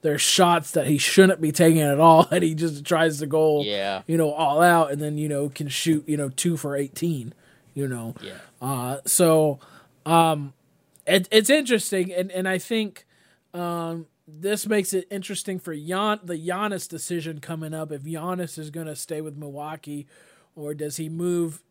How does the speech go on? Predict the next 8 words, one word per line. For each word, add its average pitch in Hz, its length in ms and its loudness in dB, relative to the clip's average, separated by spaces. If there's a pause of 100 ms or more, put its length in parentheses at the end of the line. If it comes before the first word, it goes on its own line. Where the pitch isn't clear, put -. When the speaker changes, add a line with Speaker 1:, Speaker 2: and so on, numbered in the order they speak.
Speaker 1:
to 165 200 -6
another 151 460 -10
East 185 500 -6
team 160 320 -2
and, 147 160 -12
and 127 160 -16
pair 165 300 -6
up, 160 340 -6